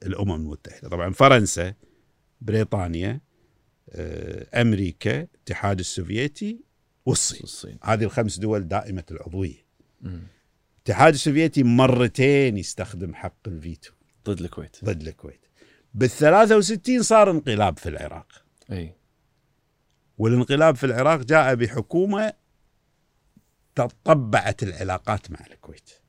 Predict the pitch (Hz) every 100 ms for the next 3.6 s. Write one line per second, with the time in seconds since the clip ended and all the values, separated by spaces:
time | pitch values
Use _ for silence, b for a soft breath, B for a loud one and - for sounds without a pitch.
0 | _ _ _ _ _ _ - 107 104 117
1 | 143 127 123 110 135 165 185 185 - 110
2 | 113 98 95 - 104 113 - _ - 92
3 | 98 95 95 - 95